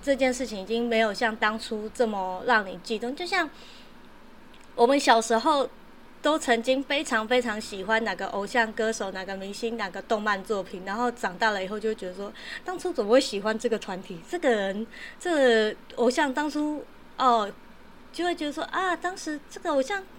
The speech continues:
也没什么料啊，怎么现在就，以前那个时候这么迷？”也有可能是，哦，长大以后就会觉得说，“哇，小时候是这么喜欢某某团体、某某明星”，然后现在回过头看就会觉得说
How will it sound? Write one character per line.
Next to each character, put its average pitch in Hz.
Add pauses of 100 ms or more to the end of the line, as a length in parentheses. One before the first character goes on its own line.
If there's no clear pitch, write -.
(140)
也 247
没 339
什 359
么 339
料 370
啊， 349
怎 320
么 269
现 349
在 349
就， 311
以 240
前 294
那 359
个 320
时 311
候 320
这 320
么 262
迷？” 208 (340)
也 302
有 403
可 285
能 226
是， 285
哦， 254
长 202
大 233
以 -
后 220
就 214
会 220
觉 220
得 208
说 233 (300)
，“哇， 202
小 202
时 240
候 330
是 320 (100)
这 302
么 254
喜 226
欢 226 (180)
某 220
某 214
团 196
体、 220
某 202
某 214
明 190
星”， 214 (600)
然 214
后 247
现 254
在 247
回 220
过 233
头 208
看 226
就 214
会 214
觉 214
得 208
说 214